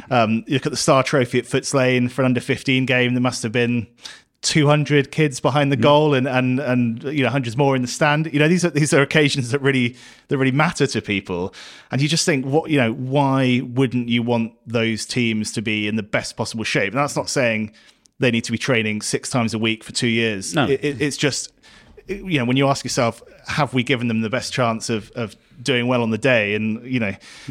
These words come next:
Speaker 1: w-, it'd be interesting to know what the honest answer is. I sort of just wanna compare, uh, with another sport that obviously we know very well in cricket. You look at what Jersey are doing in cricket at the moment.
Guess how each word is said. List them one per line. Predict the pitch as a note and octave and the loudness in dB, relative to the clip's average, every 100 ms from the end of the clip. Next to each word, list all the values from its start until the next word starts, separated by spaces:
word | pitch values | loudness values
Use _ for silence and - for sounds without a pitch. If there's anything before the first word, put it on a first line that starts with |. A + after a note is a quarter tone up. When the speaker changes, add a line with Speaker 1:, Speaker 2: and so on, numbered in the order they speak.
| A#2 - _ | -14 -16 _
Speaker 1:
w-, | G3+ G#3 G#3 A3+ D3 | -14 -12 -14 -8 -8
it'd | B2 C#3 A#2+ | -4 -4 0
be | |
interesting | B2 B2+ - A2+ | 0 -2 -4 -6
to | - | -2
know | A#2+ | 0
what | A#2 A2 | 0 0
the | B2 | -2
honest | A#2+ A2+ C3 | 0 -2 0
answer | A#2+ G#2+ B2 B2 | 0 0 -2 0
is. | B2+ G2 - - | 0 -2 -10 -12
I | - - - - - | -16 -16 -18 -18 -4
sort | - | -2
of | D3+ | 2
just | F3 - | 0 2
wanna | D3+ C3+ | 2 2
compare, | - C#3+ D#3 C#3 C3 B2+ _ D3 C#3+ | 0 2 4 6 4 0 _ -10 -4
uh, | C3 C#3 | -4 0
with | C3 | 0
another | C3+ C3+ | 2 0
sport | - - A2+ A2 | -4 0 0 0
that | |
obviously | A2+ - | -4 -2
we | A#2 | 0
know | A#2 | 0
very | A2 A#2+ | 0 0
well | A#2 A#2 G#2 - - - - | 2 2 0 -6 -20 -12 -4
in | A2+ | -4
cricket. | - E3 - G#2+ F2 | 0 -2 0 -2 0
You | C#3 | -2
look | C#3+ | 0
at | D3 | 0
what | A#2 - | -2 0
Jersey | C3+ A#2 A2+ | 0 2 0
are | |
doing | A2+ G#2+ | 0 -2
in | G2+ | -4
cricket | - C3 A2+ | -4 -4 -4
at | F2+ | -2
the | |
moment. | G#2+ G2 F#2+ E2+ | -2 -2 -4 -8